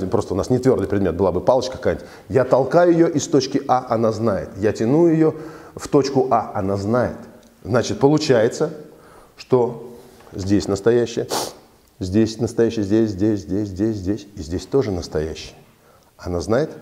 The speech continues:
в текущем моменте времени, что, что происходит здесь. Да? Тем самым, получается, растягивая как бы нашу точку контакта или связывая центры, мы получаем с вами, э,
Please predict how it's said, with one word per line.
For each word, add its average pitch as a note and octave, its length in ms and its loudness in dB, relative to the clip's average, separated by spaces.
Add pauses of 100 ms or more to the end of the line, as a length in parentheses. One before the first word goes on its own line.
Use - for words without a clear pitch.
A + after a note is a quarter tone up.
(100)
в - 60 -20
текущем A2 400 -6
моменте G2 400 -4
времени, G2 480 -4
что, E2+ 260 -12 (680)
что A#2 240 0
происходит A2+ 520 0
здесь. F2+ 400 -6 (540)
Да? A#2 240 0 (560)
Тем A2 140 2
самым, D#3+ 320 4
получается, C3 760 2 (2000)
растягивая G#2 640 2
как E2 180 -2
бы D#2+ 80 -4
нашу F2 280 -2
точку E2+ 320 0
контакта G2 580 -2 (120)
или G#2+ 160 0
связывая G#2+ 640 2
центры, D3 580 0 (920)
мы C3+ 220 4
получаем D3 920 2
с - 120 -6
вами, A2 460 2
э, F#2 920 2